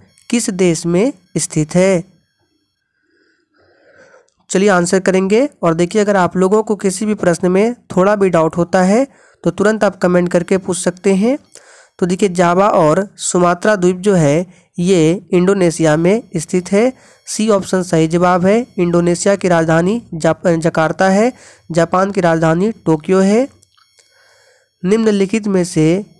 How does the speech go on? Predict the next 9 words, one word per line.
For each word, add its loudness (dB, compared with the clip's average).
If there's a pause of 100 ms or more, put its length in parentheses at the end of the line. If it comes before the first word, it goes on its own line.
किस -2
नदी 0
को 0 (200)
बंगाल 0
का -2
शोक -4
के 0
रूप -2
में 0